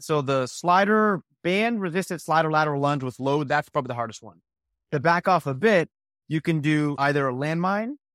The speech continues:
or a heavy kettlebell held with two arms or one hand, lateral lunge to dead stop and then come back up, or deadlift, if you will. Th-, 'cause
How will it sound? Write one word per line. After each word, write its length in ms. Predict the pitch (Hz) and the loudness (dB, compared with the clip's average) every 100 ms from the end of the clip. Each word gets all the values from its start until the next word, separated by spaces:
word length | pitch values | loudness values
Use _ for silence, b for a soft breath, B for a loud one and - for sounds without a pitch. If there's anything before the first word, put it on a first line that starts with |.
| - | -4
or 140 | 151 | -2
a 40 | 135 | 0
heavy 240 | 160 170 | -2 -2
kettlebell 380 | 160 170 151 143 | -2 0 2 2
held 160 | 151 135 | 0 -4
with 120 | - | -6
two 180 | 160 165 | -2 0
arms 320 | 147 131 131 | 0 -2 -4
or 80 | 151 | -2
one 240 | 143 139 | -2 -2
hand, 400 | 127 117 110 110 _ _ _ _ _ _ _ _ _ - | -4 -10 -14 -18 _ _ _ _ _ _ _ _ _ -6
lateral 560 | 127 151 175 180 170 | 2 4 4 2 2
lunge 500 | 156 165 175 190 - - | 4 2 2 -2 -8 -10
to 100 | 135 | -6
dead 340 | 135 160 147 | 0 2 0
stop 400 | - 160 151 170 _ _ | 0 2 4 2 _ _
and 140 | 151 147 | -6 -6
then 80 | 143 | -4
come 240 | 156 151 | -6 0
back 240 | 143 135 | 0 2
up, 240 | 214 175 - _ _ - | 2 2 0 _ _ -4
or 180 | 147 | -2
deadlift, 560 | 123 170 165 147 151 - | 0 0 0 0 -2 -2
if 100 | 135 | -4
you 100 | 139 | -2
will. 120 | 135 123 | -2 -2
Th-, 220 | 190 - | -8 -6
'cause 180 | 156 | -6